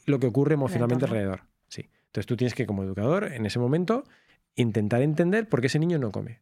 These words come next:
Speaker 1: No lo que si está comiendo mucho o poco. O si lo que come es más sano o menos sano. A ti eso, olvídate. Tú tienes que fe-, enfocarte en por qué no come, qué está ocurriendo.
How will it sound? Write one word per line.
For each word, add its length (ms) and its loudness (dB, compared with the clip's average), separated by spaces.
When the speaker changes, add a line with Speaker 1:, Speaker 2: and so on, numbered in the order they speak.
Speaker 1:
No 160 2
lo 120 2
que 60 -2
si 120 0
está 220 2
comiendo 360 2
mucho 280 0
o 60 -2
poco. 260 -6
O 120 4
si 180 2
lo 140 4
que 100 2
come 220 4
es 60 2
más 160 0
sano 160 2
o 20 -2
menos 200 -4
sano. 220 -10
A 80 -4
ti 80 4
eso, 160 2
olvídate. 400 0
Tú 120 -2
tienes 200 2
que 80 -2
fe-, 200 0
enfocarte 500 2
en 180 -2
por 140 0
qué 80 0
no 100 -4
come, 200 -16
qué 80 -2
está 140 -4
ocurriendo. 360 -10